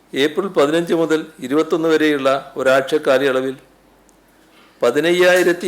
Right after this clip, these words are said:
അഞ്ഞൂറ്റി മുപ്പത് വ്യക്തികളെയും ഏപ്രിൽ ഇരുപത്തിരണ്ട്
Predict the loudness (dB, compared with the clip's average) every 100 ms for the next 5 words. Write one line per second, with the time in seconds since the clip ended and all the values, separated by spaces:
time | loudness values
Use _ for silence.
0 | 0 2 -2 -2 -4 -4 -2 0 0 -2
1 | -2 0 0 -4 -12 _ _ _ _ _
2 | _ _ _ _ _ _ -4 -2 0 0
3 | 2 0 0 0